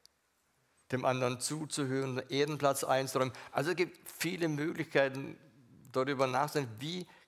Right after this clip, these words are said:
kann ich den anderen ehren? Und es gibt so viele Möglichkeiten. Wie kann ich meinen Mann, meine Frau, meinen Kindern,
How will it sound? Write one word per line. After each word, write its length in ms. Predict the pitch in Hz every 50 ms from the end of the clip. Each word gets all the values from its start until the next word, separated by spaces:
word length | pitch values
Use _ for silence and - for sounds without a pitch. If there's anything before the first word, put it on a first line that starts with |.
| _ -
kann 260 | - 147 135 156 156
ich 140 | 156 147 - - - _ _ _ _ -
den 140 | 127 127 127
anderen 420 | 131 131 131 131 123 123 123 123 -
ehren? 400 | 127 123 117 117 113 110 104 104 - - _ _ _ _ _ _ _ _ _ _ _ _ _ _ _ _ _ _ _ _ _ _ _ _ _ _ _ _ _ _ _ _ _ _ _ _ -
Und 60 | 120
es 80 | 113
gibt 140 | - 147 135
so 180 | - - 185 180
viele 260 | - 190 175 160 170
Möglichkeiten. 640 | 151 156 156 151 151 143 - - 117 101 98 - - - - _ _ _ _ _ _ _ _ _ _ _ _ _ _ _ _ _ _ _ _ _ _ _ _ _ _ _ _ _ _ _ _ _ _ _ _ _ _ _ _ _ _ _ _
Wie 120 | - 117 113
kann 200 | - 143 131 131
ich 120 | 135 120
meinen 240 | 123 123 123 127 131
Mann, 180 | 139 160 160
meine 240 | 147 131 117 117 120
Frau, 200 | 117 - 147 147
meinen 220 | 139 127 120 123 120
Kindern, 380 | - 151 147 143 135 131 123